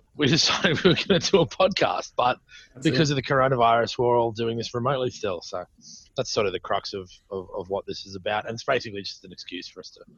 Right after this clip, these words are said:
Speaker 1: to get around and talk shit and be those assholes that the, uh, A B C, <clears throat> taxpayer-funded A B C, just recently very heavily criticised.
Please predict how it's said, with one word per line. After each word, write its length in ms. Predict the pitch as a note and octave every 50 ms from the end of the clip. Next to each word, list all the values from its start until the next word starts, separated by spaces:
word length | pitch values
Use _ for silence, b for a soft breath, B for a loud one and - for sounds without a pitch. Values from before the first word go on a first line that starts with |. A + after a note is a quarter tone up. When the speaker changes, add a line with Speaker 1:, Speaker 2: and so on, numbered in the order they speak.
| b b b b b b -
Speaker 1:
to 60 | A#2
get 140 | A2 A2 G#2
around 220 | G#2 G#2 G2+ G2+
and 100 | F#2+ F2+
talk 240 | - - A2 G2 -
shit 300 | - - - G2+ G2+ G#2 -
and 120 | - G2 G2
be 120 | G#2 G#2 G2
those 220 | G2 G2 F#2+ F#2
assholes 480 | F#2+ F#2+ F#2+ F#2+ - G#2 G2 F#2+ G2 F#2+
that 180 | F#2+ G2 - -
the, 160 | F#2 F#2 F#2+
uh, 160 | F#2 F#2 F#2 - _ _ _ _ _ _ _ _ -
A 100 | G#2 G2+
B 140 | F#2+ G2+ F#2
C, 420 | - - - G#2 G2+ G2 F#2 F2+ _ _ -
<clears throat> 560 | - - - - - - - F#2+ F#2+ F2+ -
taxpayer-funded 840 | - A2+ G#2+ - - - A#2 A2+ G#2 F#2 - - G#2+ G2+ F#2+ F#2+ -
A 160 | F#2 F#2+ F#2
B 120 | F#2+ F2+
C, 380 | - - - G#2 G2 F#2+ F#2 _ _ _ _ _ _ _ _ _ _ _ _ _ -
just 260 | - A#2 G#2 - -
recently 440 | A2+ G#2+ - - G#2+ G2+ F#2 F2 -
very 280 | - A2 G#2+ A2 A2 G#2
heavily 300 | - C#3+ C#3 C#3+ C#3+ C3
criticised. 720 | - - A3+ C4 B3 - A3+ D#3 A#2+ F#2+ F2+ - - -